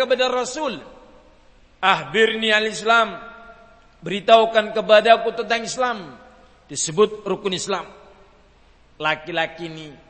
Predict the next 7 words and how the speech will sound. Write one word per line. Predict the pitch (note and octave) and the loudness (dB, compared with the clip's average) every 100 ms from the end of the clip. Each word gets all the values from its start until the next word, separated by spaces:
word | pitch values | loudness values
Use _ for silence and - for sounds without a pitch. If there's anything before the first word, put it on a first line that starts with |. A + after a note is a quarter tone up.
| _ _ | _ _
mengatakan, | E3 E3 E3 E3 E3+ | -8 -6 -6 -6 -6
"Sodakta, | D#3+ - E3 G#3 G3 - F#3+ E3 - - - | -8 -8 -4 -2 -4 -6 -8 -10 -16 -20 -10
benar | F3+ A#3 A#3 A3 | -4 2 2 0
engkau." | F3+ F#3 - - - - _ _ _ _ _ _ _ _ _ - | -6 -12 -12 -18 -20 -20 _ _ _ _ _ _ _ _ _ -6
Bertanya | G3+ G#3+ A#3+ A#3+ | -4 0 2 4
lagi | B3 B3 B3 | 4 2 -4
tentang | B3+ B3 B3+ | -4 -4 -6